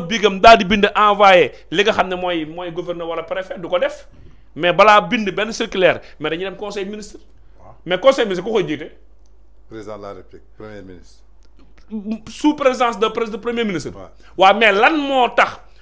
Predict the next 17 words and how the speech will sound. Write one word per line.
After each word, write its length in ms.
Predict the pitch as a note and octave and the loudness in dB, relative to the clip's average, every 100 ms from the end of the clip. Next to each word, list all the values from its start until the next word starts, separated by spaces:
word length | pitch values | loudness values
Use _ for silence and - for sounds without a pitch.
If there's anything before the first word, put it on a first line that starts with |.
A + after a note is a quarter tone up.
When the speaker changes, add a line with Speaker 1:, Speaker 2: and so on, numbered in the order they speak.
| - - - | -20 -20 -10
Speaker 1:
ñu 140 | F3+ | -4
wax 260 | G#3+ A3 - | 2 2 2
la 160 | A3+ C#4 | 2 2
ñuy 160 | C#4+ | 4
wax 200 | C4+ - | 0 2
foofu 240 | A#3+ G#3+ F3+ | 2 2 -2
ba 120 | A3 | 2
pare. 280 | A#3+ A#3 - - - | 6 6 4 -8 -20
Speaker 2:
Mhm. 200 | F2 A2+ - - - - - | -20 -20 -20 -20 -20 -20 -2
Speaker 1:
Wax 200 | G#3+ A#3 | 0 2
la 120 | A#3 | 0
ñuy 80 | D#4 | 2
wax 160 | D4+ - | 0 2
foofu 180 | A#3+ | 2
ba 80 | C4+ | 2
pare. 300 | - D4+ C#3+ | 2 2 2
Speaker 2:
Mhm. 100 | - | -8